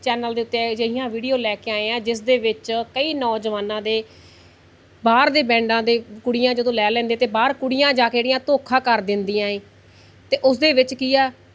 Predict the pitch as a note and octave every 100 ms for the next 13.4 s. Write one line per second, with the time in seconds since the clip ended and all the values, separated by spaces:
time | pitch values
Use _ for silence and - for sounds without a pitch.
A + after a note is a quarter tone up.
0 | - C4 D4+ E4 C#4+ C4 C4+ C4+ C4 B3+
1 | B3+ B3 D#4 E4 C#4 C#4 B3+ B3 B3+ G#3+
2 | F#3+ F3 D#3+ - - A#3+ C4 A3+ A3 B3
3 | A3+ A3 A#3+ A#3+ B3 B3+ B3+ C4+ C#4+ C#4
4 | B3 B3 A3 A#3+ B3+ B3 - A3+ G#3 G3
5 | G3+ G3+ A#3+ A#3 B3 B3 B3 B3 A#3 G#3+
6 | A#3 A#3+ A3 G3 G3+ G3 - - - -
7 | - - C4 A#3+ B3 B3 C4 A3+ A3 A3
8 | A#3 B3 B3+ C4 C4 B3 F#3+ F3+ D#3 -
9 | - A3 A#3+ C4 A#3 C4 B3+ B3 D4 C#4+
10 | A#3 A3+ A3+ G#3+ A#3 G#3 A3+ A3+ A3+ -
11 | _ _ F#3 B3 C4+ C4+ A3 F#3+ F#3 -
12 | - _ B3+ C4 C4+ C4 C4 C#4+ C4+ A3
13 | G#3 G3+ G#3 F#3+